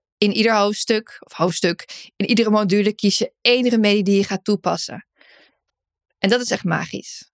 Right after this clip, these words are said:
Het gaat je ook echt leren van, "Wauw, wat is de,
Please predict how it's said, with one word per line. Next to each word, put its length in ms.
Het 140
gaat 220
je 80
ook 120
echt 180
leren 420
van, 240
"Wauw, 260
wat 180
is 100
de, 140